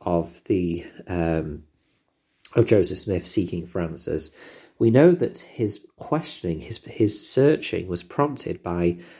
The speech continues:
the world around him. Uh, we can't just paint this picture of Joseph Smith asking questions about which church to join if we don't understand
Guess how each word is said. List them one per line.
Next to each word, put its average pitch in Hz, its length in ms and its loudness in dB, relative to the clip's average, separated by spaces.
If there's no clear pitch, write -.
the 98 100 2
world 92 300 4
around 110 360 2
him. - 220 -14
Uh, 90 120 -2
we 95 80 -4
can't 113 320 2
just - 240 -4
paint 98 300 -4
this 92 160 -4
picture - 360 -2
of 87 80 -6
Joseph 92 280 2
Smith 92 280 -4
asking 95 360 -8
questions 90 380 -4
about 87 200 0
which - 160 2
church 104 320 0
to 95 80 -2
join 127 300 4
if 87 140 -4
we 92 60 2
don't 90 300 0
understand 87 540 -6